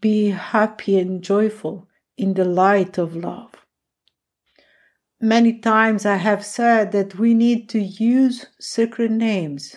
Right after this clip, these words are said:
sacred expressions. And this is not about dogma, this is not about religion.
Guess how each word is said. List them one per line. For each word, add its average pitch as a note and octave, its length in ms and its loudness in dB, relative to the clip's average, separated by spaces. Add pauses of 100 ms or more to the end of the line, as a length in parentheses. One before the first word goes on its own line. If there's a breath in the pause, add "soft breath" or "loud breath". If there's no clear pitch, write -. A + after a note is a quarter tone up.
(160)
sacred F#3+ 460 -6
expressions. G3 1000 -10 (880)
And A3 160 2
this C4+ 220 2
is C4+ 200 0
not A#3 360 2
about G#3 400 0
dogma, F#3+ 500 -2
this G#3 220 -2
is G3+ 180 -4
not F#3+ 320 0
about F3 380 -4
religion. E3 720 -10